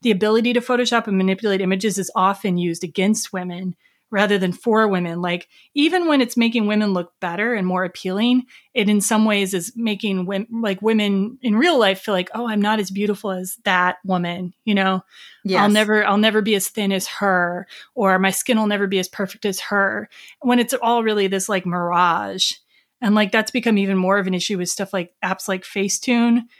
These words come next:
Speaker 1: where people are, like, automatically just adding, adding things to Instagram and Facetuning them before they're up there. And so it's hard to, like, you know, to be happy with who you really are in the mirror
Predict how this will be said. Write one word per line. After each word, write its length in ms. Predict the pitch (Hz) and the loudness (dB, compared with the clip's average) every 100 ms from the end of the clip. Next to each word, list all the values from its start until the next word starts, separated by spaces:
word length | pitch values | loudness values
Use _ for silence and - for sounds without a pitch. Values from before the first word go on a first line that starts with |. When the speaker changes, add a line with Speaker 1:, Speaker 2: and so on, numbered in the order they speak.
| _ | _
Speaker 1:
where 100 | 208 | -4
people 300 | 185 220 214 | -2 -2 0
are, 80 | 196 | 2
like, 160 | 185 - | 0 0
automatically 560 | 196 190 196 190 190 185 | 0 2 2 0 0 -2
just 220 | 180 - | -4 -4
adding, 300 | 202 196 220 | -2 -2 -4
adding 280 | 220 202 214 | -2 0 2
things 160 | 214 190 | 0 -2
to 80 | - | -2
Instagram 480 | 196 - 202 196 | -4 -4 -2 -2
and 100 | 190 | -2
Facetuning 540 | - 208 - 240 214 214 | -2 -4 -2 0 2 2
them 100 | 202 | -2
before 240 | 180 190 | -4 -6
they're 160 | 175 190 | -4 -2
up 160 | 226 | -2
there. 380 | 254 233 220 220 - - - | 0 2 0 -2 -10 -20 -4
And 140 | 190 | -2
so 100 | 214 | 0
it's 140 | 196 - | 0 0
hard 300 | 226 233 196 | 2 2 0
to, 100 | 196 | -2
like, 320 | 180 175 _ | -2 -4 _
you 140 | 240 | 0
know, 300 | 202 180 185 - _ _ _ _ _ _ 233 | 0 0 -4 -12 _ _ _ _ _ _ -8
to 60 | 254 | -2
be 220 | 240 269 | 2 2
happy 300 | 214 262 285 | 2 2 2
with 160 | 226 214 | 0 2
who 80 | 254 | 0
you 160 | 214 | 2
really 280 | 196 262 208 | 2 2 2
are 380 | 170 180 190 - - | 2 -2 -6 -12 0
in 120 | 220 | 2
the 80 | 220 | 4
mirror 480 | 226 226 185 190 | 4 2 0 -4